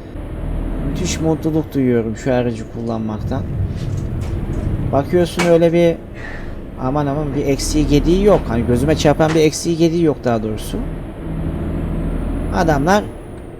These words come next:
çalışmış abi. Bir iki ay önce maalesef başlarına bir talihsiz bir olay geldi. Sitelerini hacklediler.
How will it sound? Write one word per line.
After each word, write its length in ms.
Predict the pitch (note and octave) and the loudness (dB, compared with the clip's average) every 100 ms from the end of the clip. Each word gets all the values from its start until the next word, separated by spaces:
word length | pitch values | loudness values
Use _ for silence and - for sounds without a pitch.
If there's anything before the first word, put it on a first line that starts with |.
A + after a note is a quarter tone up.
| - - - - - | -16 -14 -14 -14 -2
çalışmış 500 | F#3+ A3+ A3 A3 G3+ | 2 2 0 0 2
abi. 260 | F#3+ C3+ G2 - - - - - - - | 2 0 -6 -6 -8 -8 -12 -12 -10 -8
Bir 140 | E3 D#3+ | -2 0
iki 220 | D3 F3+ | 2 6
ay 80 | D#3+ | 6
önce 460 | D3+ C#3+ D3+ D3 A#2 | 4 4 4 4 2
maalesef 500 | C#3+ C#3+ C#3 - C#3 - - - | 0 2 2 2 0 -2 -8 -2
başlarına 580 | C3+ B2+ C3+ C3 C3+ B2+ | 0 2 0 2 2 2
bir 180 | C3 A#2 - | 0 0 -2
talihsiz 500 | C3 C3 C3 C3 A#2+ | 0 2 2 -2 -2
bir 60 | A#2 | 2
olay 340 | A#2 B2 B2+ | 4 4 4
geldi. 300 | A2 G2+ G2 | 2 0 -4
Sitelerini 600 | - - C#3 C3 C3 C3 | -4 -2 2 4 4 4
hacklediler. 560 | A#2+ A#2 B2 G#2+ G#2+ C3 | 2 2 2 0 2 0